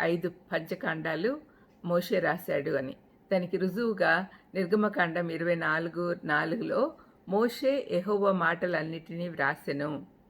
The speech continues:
దేవునితో బాగా మాట్లాడేవాడు, ఆ,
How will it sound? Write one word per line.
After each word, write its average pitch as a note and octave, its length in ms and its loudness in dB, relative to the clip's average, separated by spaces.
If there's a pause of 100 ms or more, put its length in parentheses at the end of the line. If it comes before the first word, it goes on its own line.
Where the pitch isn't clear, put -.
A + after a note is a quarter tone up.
(540)
దేవునితో A#3 380 6
బాగా F3 360 4
మాట్లాడేవాడు, E3 920 0 (540)
ఆ, D3+ 220 -4